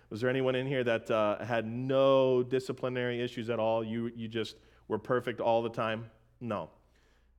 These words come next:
Very early on, kids learn what I wanna do is what I wanna do, and what anyone else wants me to do is underneath that. And it just, it just continues. That doesn't change, okay? People are still doing what they wanna do, and then now they're telling God, "Hey, I'm gonna do what I wanna do, and you gotta agree with that."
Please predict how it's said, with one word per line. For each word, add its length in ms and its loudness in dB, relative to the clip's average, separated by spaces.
Very 340 4
early 260 2
on, 280 2
kids 340 -4
learn 340 -2
what 140 2
I 140 6
wanna 240 0
do 280 -2
is 140 -6
what 140 2
I 140 6
wanna 220 0
do, 320 -2
and 160 -6
what 140 -2
anyone 320 0
else 200 2
wants 200 -4
me 80 -6
to 100 -4
do 280 -2
is 520 -8
underneath 520 0
that. 400 -2
And 120 2
it 100 0
just, 260 -4
it 140 -2
just 200 -2
continues. 760 -4
That 160 2
doesn't 320 2
change, 560 -2
okay? 400 2
People 280 4
are 80 6
still 280 4
doing 240 4
what 160 4
they 120 4
wanna 280 2
do, 180 0
and 140 2
then 140 4
now 180 8
they're 100 8
telling 360 2
God, 300 8
"Hey, 240 4
I'm 180 4
gonna 180 8
do 340 -2
what 160 2
I 120 10
wanna 200 2
do, 220 2
and 120 -2
you 120 -4
gotta 220 6
agree 280 2
with 160 0
that." 320 -6